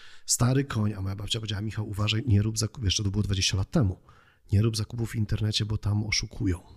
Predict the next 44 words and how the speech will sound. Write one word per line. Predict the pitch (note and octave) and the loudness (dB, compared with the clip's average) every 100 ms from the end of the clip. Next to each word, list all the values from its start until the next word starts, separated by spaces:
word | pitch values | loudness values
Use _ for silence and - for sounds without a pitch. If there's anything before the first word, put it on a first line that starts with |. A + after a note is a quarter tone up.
| - | -18
<laughs> | - | 4
nie? | C3 G#2 B2+ F#2+ - - - - | 6 8 4 0 -8 -14 -18 -10
A | - | -2
my, | A2+ B2+ | 2 2
no | D3+ | 2
tak, | F3 A#2+ | 2 0
dla | A#2 C3+ | -2 -2
mnie | C3+ B2 C3+ | 0 -2 -2
internet | B2 C3+ C3 A#2+ | -4 -2 -2 -2
jest | A#2+ A2 - - - | -2 0 0 -2 -4
po | A2+ | -4
prostu | A#2 A#2 - | -2 -2 -2
sklepem, | A#2 - C3+ C#3 B2+ A2+ | -4 0 0 0 0 0
gdzie | G#2+ A2 | 0 -2
kupuję | A#2 - B2 A2+ | -4 -2 0 2
rzeczy | B2 - A2+ | 0 -2 -2
na | A2 | 0
całym | - A#2 A2 | 2 2 2
świecie. | - A#2 G2 - G2+ B2+ - - - - - - | 2 2 2 0 -2 -2 -4 -18 -20 -20 -20 -2
E, | A2 F#2+ G2 | 2 4 4
jeszcze | A#2 B2+ C#3+ | 4 4 4
to | D3 | 4
nie | D3 | 2
było | C3+ C#3 | 2 0
tak | C3+ C3 | -2 -4
popularne | B2 B2 B2 A#2 A2+ | -4 -2 0 0 -2
jak | G#2 | 0
teraz, | C#3 C#3 G#2 | 0 0 0
więc | G2+ | -2
to | A2 | -2
nagle | G#2+ G#2+ | -4 -4
było | G#2+ A2 | -4 -6
takie | A2 - | -6 -8
okno, | - - A#2+ | -10 -2 -2
gdzie | G2+ | 0
można | G#2+ G#2 | -2 -4
było | G2+ G#2 | -4 -6
kupić | - A#2+ - A#2 | -6 -2 0 2
na | A2 | 0
Amazonie | G#2+ A2 A2+ G#2+ | 0 0 -2 -4
coś | - A2 | -4 -2
za | A2 | -2
granicą | G#2+ G#2+ A2 G#2+ A2 G#2 | -2 -2 -2 0 0 2
i, | G2+ G2+ | 0 -2